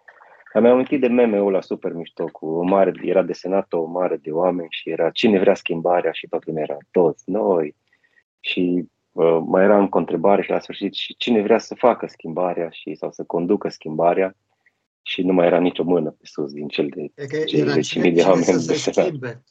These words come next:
Speaker 2: Cine vrea să
Speaker 1: Da.
Speaker 2: se schimbe?" Asta e.
Speaker 1: Schimbe, da.
Speaker 2: E
Speaker 1: Și
Speaker 2: schimbarea
Speaker 1: da,
Speaker 2: o vrem
Speaker 1: cumva,
Speaker 2: mulți.
Speaker 1: cumva, cumva în aceeași, în aceeași idee, adică,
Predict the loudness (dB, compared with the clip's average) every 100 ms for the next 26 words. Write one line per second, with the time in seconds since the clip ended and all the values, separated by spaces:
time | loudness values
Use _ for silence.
0 | _ -20 -12 -10 -8 -6 -4 -2 -4 -4
1 | -10 -14 -14 -16 -20 -18 -16 -12 -8 -8
2 | -8 -10 -14 -16 -16 -8 -6 -6 -8 _
3 | -20 -20 -20 -20 -18 -18 -12 -4 2 2
4 | 2 0 2 2 2 -2 -10 -14 _ _
5 | _ _ _ _ _ _ _ _ _ _
6 | -10 -6 0 2 0 -2 -6 -2 -2 -4
7 | -6 -6 -6 -8 -6 -4 -4 -4 -6 -6
8 | -6 -8 -8 -6 -6 -8 -10 -4